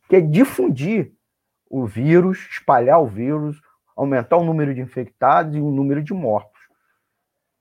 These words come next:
É, de propósito. E aquelas falas do Paulo Guedes que vieram a público esta semana, o ministro da Economia, parece que reforçam isso, comprovam isso, que o objetivo é matar a população pra po-,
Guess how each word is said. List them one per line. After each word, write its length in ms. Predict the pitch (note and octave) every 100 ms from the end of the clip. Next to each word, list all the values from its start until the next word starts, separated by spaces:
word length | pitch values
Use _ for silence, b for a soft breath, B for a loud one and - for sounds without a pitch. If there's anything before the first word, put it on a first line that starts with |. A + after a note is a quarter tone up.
| _
É, 220 | - F#2+ G2
de 140 | G#2
propósito. 720 | - E3+ E3+ C#3 C3 A#2+ G2+
E 100 | A2
aquelas 380 | C3+ - F3+ F3
falas 560 | - B2+ A#2+ G#2 F#2+ -
do 100 | G#2
Paulo 360 | - B2+ B2+ A2
Guedes 380 | G#2 F#2+ E2+
que 120 | G2+ G#2
vieram 280 | A2 C3+
a 40 | A#2+
público 480 | - G2+ G2+ G2+ G#2
esta 320 | C3 F3 C3
semana, 400 | - F#2 A#2+ C#3
o 40 |
ministro 380 | G#2 G2 G#2+ -
da 60 | F#2
Economia, 640 | - F2+ F2 G#2+ D#3 A2 - _ _
parece 320 | - C#3+ F#3
que 120 | - G#3+
reforçam 800 | B3+ B3+ - G#3+ - - D3 B2
isso, 300 | G2+ - _ _ _ _ _
comprovam 800 | F3+ F3 - C3+ A#3 A3+ F3+ C3
isso, 220 | G2 -
que 100 | -
o 60 | A#2+
objetivo 840 | C#3 C3 C#3 A2+ G#2+ C#3+ G3 A3+ - _ _ _ _
é 140 | C3
matar 460 | E3 - D#3 - C#3+
a 40 |
população 600 | - D3+ - B2 A2+ C#3+
pra 180 | E3 D#3+
po-, 260 | - D3+